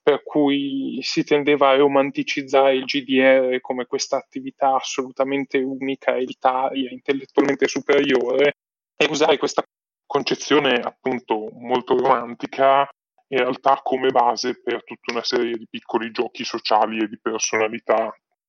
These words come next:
che molto poco avevano a che fare col gioco vero. A quel punto si poteva poi promuovere o bocciare, e, come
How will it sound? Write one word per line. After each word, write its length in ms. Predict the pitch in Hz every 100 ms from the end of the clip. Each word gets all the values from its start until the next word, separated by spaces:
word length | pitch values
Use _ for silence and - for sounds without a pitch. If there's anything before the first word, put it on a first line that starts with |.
| -
che 100 | 143
molto 280 | 143 135 135
poco 220 | 135 -
avevano 260 | 127 127
a 20 | 127
che 100 | 127
fare 240 | 131 123
col 160 | 135 127
gioco 220 | - 127
vero. 400 | 123 110 120 - _ _ _ -
A 120 | 135
quel 240 | - 190
punto 340 | - 135 120 117
si 180 | -
poteva 480 | - 117 - 113 113
poi 300 | 110 - 120
promuovere 680 | 113 120 120 123 123 113 117
o 100 | 120
bocciare, 960 | 113 127 - - 120 120 123 120 123 113
e, 540 | 110 107 110 110 117 _ _ _ -
come 540 | 139 127 131 131 -